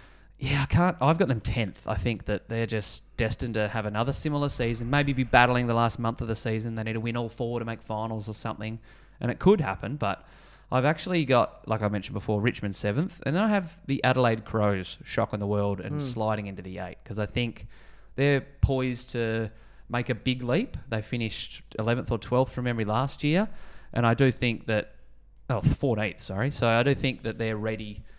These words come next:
Speaker 1: it might, their big leap might see them finish ninth or tenth and miss out just, but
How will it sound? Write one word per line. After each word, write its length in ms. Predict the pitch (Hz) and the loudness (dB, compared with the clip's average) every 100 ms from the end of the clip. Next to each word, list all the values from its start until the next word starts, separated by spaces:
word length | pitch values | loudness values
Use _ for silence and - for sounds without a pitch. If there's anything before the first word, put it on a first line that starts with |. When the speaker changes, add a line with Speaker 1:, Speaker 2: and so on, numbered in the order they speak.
| - - - | -20 -10 -4
Speaker 1:
it 100 | 139 | -2
might, 240 | 113 101 - | -2 -4 -8
their 140 | 131 113 | -4 -4
big 260 | 104 107 - 113 | -4 -6 -12 -4
leap 280 | 107 - | -4 -4
might 260 | 104 104 - | -4 -6 -6
see 160 | - 107 | -4 -4
them 160 | 104 | -4
finish 440 | 104 101 - - - | -6 -6 -6 -10 -10
ninth 380 | 104 110 110 - | -4 -2 -2 -4
or 80 | 98 | -6
tenth 540 | - 107 101 - - - | -4 -6 -8 -14 -16 -10
and 160 | 104 | -8
miss 200 | 104 - | -6 -2
out 200 | 104 95 | -2 -2
just, 440 | 107 117 160 - - | 0 0 0 -4 -6
but 240 | 98 - | -6 -6